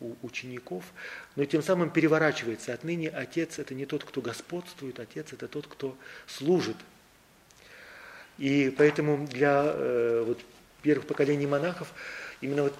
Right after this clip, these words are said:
такая харизма отцовства, как служение своим детям, и они о себе говорят: «Я служитель вашей радости». И затем мы видим в Новом Завете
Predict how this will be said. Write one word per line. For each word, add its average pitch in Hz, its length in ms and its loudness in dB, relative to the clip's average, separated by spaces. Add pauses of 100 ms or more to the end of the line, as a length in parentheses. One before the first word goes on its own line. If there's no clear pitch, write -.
такая 151 420 6
харизма 147 440 6
отцовства, 175 420 2
как - 180 -4
служение 151 640 0
своим 131 460 -2
детям, 151 440 0 (1300)
и 127 240 6
они 139 220 4
о - 20 -4
себе 135 200 -2
говорят: 143 300 4
«Я 147 220 2
служитель 139 480 -2
вашей 135 320 2
радости». 110 680 -4 (1000)
И 185 260 6
затем 190 300 8
мы 202 340 10
видим 190 260 6
в 165 120 2
Новом 196 260 10
Завете 180 500 4